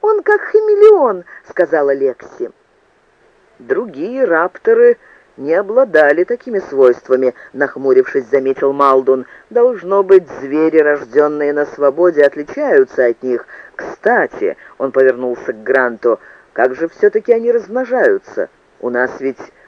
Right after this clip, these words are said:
были сплошные самки. Вы так и не объяснили нам, при чем тут Д Н К лягушки".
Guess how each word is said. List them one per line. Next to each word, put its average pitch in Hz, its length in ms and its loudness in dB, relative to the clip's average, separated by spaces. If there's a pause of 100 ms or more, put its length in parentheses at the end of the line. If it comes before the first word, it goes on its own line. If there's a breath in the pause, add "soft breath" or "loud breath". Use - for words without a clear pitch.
(100)
были 151 460 -4
сплошные 139 640 -4 (120)
самки. 185 520 -4 (600)
Вы 170 400 0
так 185 380 -2
и 202 60 -10
не 202 160 -4
объяснили 180 640 -6
нам, 180 260 -2 (200 soft breath)
при 165 160 -2
чем 143 280 -4
тут 120 280 -4
Д 147 80 4
Н 139 240 0
К 127 160 -2
лягушки". 120 640 -6